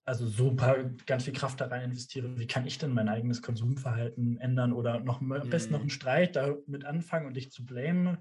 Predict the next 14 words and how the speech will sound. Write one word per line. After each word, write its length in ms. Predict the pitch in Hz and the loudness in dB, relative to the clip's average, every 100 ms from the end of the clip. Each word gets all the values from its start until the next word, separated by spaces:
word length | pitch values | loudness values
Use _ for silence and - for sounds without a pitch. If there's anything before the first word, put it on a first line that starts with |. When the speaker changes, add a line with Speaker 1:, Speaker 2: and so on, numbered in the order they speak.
| - - - - _ _ | -8 -20 -20 -20 _ _
Speaker 1:
weil 300 | 131 131 127 | -2 0 0
du 160 | 127 127 | -2 -4
jetzt 220 | 127 - | -4 -6
irgendwie 280 | 131 127 120 | -8 -6 -8
Familie 580 | - 120 131 143 127 120 | -6 -4 -2 -2 -2 -2
besucht 360 | 117 113 - | -2 -4 -4
hast, 180 | 120 - | -8 -6
die 60 | 113 | -8
auf 120 | 117 | -6
einem 100 | 113 | -6
anderen 220 | 110 107 | -4 -2
Kontinent, 760 | 131 139 123 117 107 107 - - | 0 0 0 0 0 -2 -8 -10
ähm, 500 | 113 107 107 110 123 _ _ _ _ _ _ | -4 -2 -2 -4 -8 _ _ _ _ _ _
Speaker 2:
Ja. 200 | - 117 | -12 -12